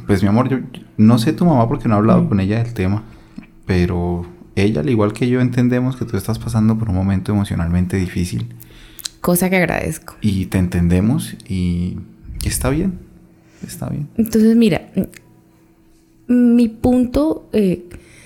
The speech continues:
Speaker 2: algo que afecta mucho a las mamitas y que nos llena de culpa. Ay, perdón, eh, si ven por ahí que Dani se para y sale corriendo, es, pues, para ver, revisar la habitación del lado, que bebé esté sana y salva.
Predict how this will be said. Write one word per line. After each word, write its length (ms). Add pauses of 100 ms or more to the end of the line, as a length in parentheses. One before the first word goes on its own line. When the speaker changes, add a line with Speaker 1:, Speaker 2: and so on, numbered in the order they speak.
(760)
Speaker 2:
algo 340
que 120
afecta 500
mucho 300
a 20
las 160
mamitas 460
y 40
que 140
nos 160
llena 180
de 140
culpa. 400 (380)
Ay, 200 (120)
perdón, 320
eh, 180
si 220
ven 140
por 140
ahí 100
que 160
Dani 200
se 140
para 440
y 80
sale 280
corriendo, 480
es, 100
pues, 200
para 220
ver, 260 (120)
revisar 360
la 120
habitación 460
del 160
lado, 260
que 120
bebé 220
esté 420 (220)
sana 260
y 60
salva. 360